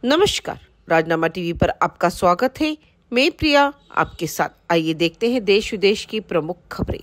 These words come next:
मानव तस्करी के संदेह पर दो सौ छिहत्तर यात्रियों को लेकर डंकी फ्लाइट मुंबई पहुंची। मुंबई में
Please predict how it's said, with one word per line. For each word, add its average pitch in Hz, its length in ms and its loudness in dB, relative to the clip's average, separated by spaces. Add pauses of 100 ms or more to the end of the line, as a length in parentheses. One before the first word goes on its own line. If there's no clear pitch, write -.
(880)
मानव 247 320 4
तस्करी 392 480 2
के 403 160 0
संदेह 262 460 2
पर 285 200 0
दो 196 220 -2
सौ 254 160 -6
छिहत्तर 214 560 -2
यात्रियों 202 520 -2
को 247 120 -2
लेकर 185 340 -2
डंकी 170 460 -4
फ्लाइट 202 360 -6 (100)
मुंबई 156 460 -6
पहुंची। 143 400 -16 (1040)
मुंबई 202 400 2
में 214 200 0